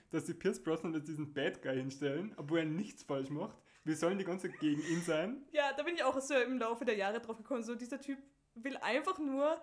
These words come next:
Speaker 2: weißt du, er ist einfach nur in love mit seiner, sind sie, nein, sie sind nicht Kollegen, aber, oder sind sie Schulfreunde oder so?
Speaker 1: Irgendwie sowas.
Speaker 2: Ja, mit seiner alten Bekannten, so, es ist
Speaker 1: Ja.
Speaker 2: uri süße Love Story.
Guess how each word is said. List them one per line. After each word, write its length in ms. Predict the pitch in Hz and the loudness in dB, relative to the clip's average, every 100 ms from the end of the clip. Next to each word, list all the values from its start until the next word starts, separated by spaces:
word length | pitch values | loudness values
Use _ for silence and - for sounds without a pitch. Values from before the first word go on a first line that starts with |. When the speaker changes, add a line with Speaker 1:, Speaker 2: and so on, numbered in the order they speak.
| - | -6
Speaker 2:
weißt 200 | - 262 | 0 0
du, 40 | 330 | 0
er 40 | |
ist 60 | 320 | -2
einfach 200 | 285 339 | -2 0
nur 120 | 320 | 0
in 200 | 247 220 | 0 0
love 260 | 202 269 311 - - | 2 2 0 -10 -6
mit 340 | 254 254 254 - - | -2 -2 -4 -18 -8
seiner, 600 | 254 233 226 220 220 - - _ _ _ - | -2 -2 -2 -2 -4 -6 -14 _ _ _ -20
sind 200 | 190 196 | -18 -18
sie, 60 | - - | -18 -12
nein, 140 | 202 | -10
sie 40 | 196 | -10
sind 80 | 208 | -12
nicht 120 | 202 | -10
Kollegen, 400 | 190 175 185 185 | -10 -8 -8 -10
aber, 340 | 170 180 180 180 _ _ _ _ _ _ - - | -8 -6 -6 -10 _ _ _ _ _ _ -16 -6
oder 120 | 233 | -4
sind 120 | 233 | -4
sie 100 | 262 | -4
Schulfreunde 560 | 254 240 240 226 226 233 | -4 -6 -6 -6 -4 -4
oder 140 | 233 | -4
so? 340 | 233 247 262 269 | -2 0 0 0
Speaker 1:
Irgendwie 240 | - 143 | -6 -10
sowas. 220 | 123 120 127 | -12 -10 -4
Speaker 2:
Ja, 100 | 233 | -4
mit 100 | 240 | 0
seiner 200 | 247 233 | 0 0
alten 220 | 208 226 | -2 -2
Bekannten, 520 | 247 233 240 233 - | -6 -6 -6 -8 -10
so, 140 | 254 254 | -2 -2
es 100 | 247 | -2
ist 140 | 240 | -6
Speaker 1:
Ja. 100 | 175 | -6
Speaker 2:
uri 260 | 262 330 330 | -2 0 0
süße 360 | - 247 285 | -2 -8 -6
Love 220 | 285 220 220 | -4 -4 -4
Story. 400 | - 240 269 | -2 0 0